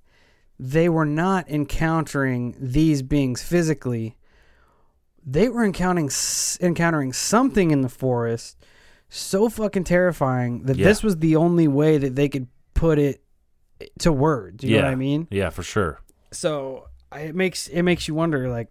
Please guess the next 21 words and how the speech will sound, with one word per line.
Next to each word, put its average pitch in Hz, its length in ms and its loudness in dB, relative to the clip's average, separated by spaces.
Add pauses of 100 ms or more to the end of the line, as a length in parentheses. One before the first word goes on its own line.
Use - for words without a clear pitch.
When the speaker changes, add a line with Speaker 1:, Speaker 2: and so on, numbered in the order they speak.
Speaker 2:
Yep. 123 140 -2
Speaker 1:
what 147 160 -2 (720)
in 143 120 0
the 117 120 -2
fuck - 240 -8
was 170 120 0
going 165 320 2
on 151 180 2
out 113 40 0
Speaker 2:
Right, 104 200 4
Speaker 1:
there? 82 60 -6
Speaker 2:
exactly. 87 560 -2 (1300)
But - 400 0 (640)
on 98 120 0
the 98 60 -2
contrary 139 680 2
to - 140 2
all 107 140 4
you 110 140 2
people 110 340 0
afraid 98 720 0